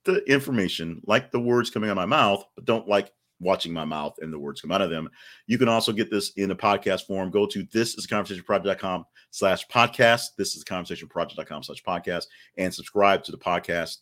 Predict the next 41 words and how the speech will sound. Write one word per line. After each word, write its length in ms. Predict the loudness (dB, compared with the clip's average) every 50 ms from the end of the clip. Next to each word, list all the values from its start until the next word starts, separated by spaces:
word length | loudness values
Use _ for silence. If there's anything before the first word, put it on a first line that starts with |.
| _ _
there. 440 | 6 8 8 8 8 6 2 0 -2 _ _ -20 _ _
So 140 | -10 -8 -8
it's 100 | -6 -4
in 100 | -4 -4
your 140 | -4 -4 -6
podcatcher, 640 | -2 -2 -2 -2 -2 -4 -6 -6 -6 -6 -8 -10 -8 -8
and 200 | -8 -8 -6 -6
then 100 | -8 -6
it 120 | -6 -6
will 100 | -6 -4
go 120 | -2 -2 -2
live, 480 | -2 -2 -2 -2 0 -2 -2 -4 -6 -10 _ -20 -20 -20 _ _
uh, 260 | 4 4 6 6 4 2
about 400 | 0 4 6 6 6 6 4 -2
five, 340 | -2 2 4 4 4 4 2 0
ten 200 | -2 -4 -2 -2
minutes 260 | -2 -4 -6 -8 -10 _ _ 2
after 540 | 4 4 4 2 0 -4 -8 -6 -6 -8 -10 -8
the 140 | -6 -6
broadcast 720 | -6 -8 -8 -4 -4 -2 -2 -4 -6 -8 -8 -8 -8 -10 -12 -12
of 120 | -14 -14
the 80 | -14 -10 _
video. 320 | -6 -6 -4 -6 -8 -10
We 80 | -12 -10
basically 400 | -8 -8 -8 -8 -10 -10 -10 -10
take 120 | -10 -10 _
this 200 | -16 -16 -16 -14 _
audio 480 | -10 -10 -10 -10 -10 -12 -12 -12 -12 -14 _
from 180 | _ -16 -16 -16
this 120 | -18 -20
video, 500 | -10 -8 -6 -6 -6 -6 -8 -8 -10 -12 _ _ _ _ _ _ _
pop 240 | -12 -10 -10 -10 -12
it 60 | -16
in 100 | -18 -16
there. 260 | -16 -16 -16 -16 -16 -20 -20 -20 _ _ -14
You'll 80 | -12
see 180 | -10 -10 -10 -10
it 100 | -12 -12
pop 260 | -12 -12 -12 -12 -12
in 60 | -14
your, 180 | -14 -14 -14